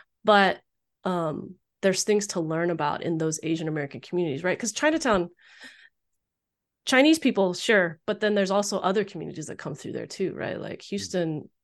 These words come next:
Speaker 1: it's really more, kind of more like an Asia town now, you know? And, um,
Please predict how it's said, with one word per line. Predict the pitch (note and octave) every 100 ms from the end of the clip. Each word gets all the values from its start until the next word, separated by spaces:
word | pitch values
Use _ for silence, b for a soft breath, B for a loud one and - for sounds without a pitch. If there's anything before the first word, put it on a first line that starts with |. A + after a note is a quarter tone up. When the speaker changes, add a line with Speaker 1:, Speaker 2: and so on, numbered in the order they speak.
| _
Speaker 1:
it's | - C#3 -
really | F3 D#3+ -
more, | D#3
kind | - E3+
of |
more | D#3+
like | - -
an | -
Asia | D3+ E3
town | - - - -
now, | - C3 B2
you | C#3+ C3+
know? | A#2+ D3+ F3
And, | - D#3+ B B B B B B _
um, | D3+ - - F3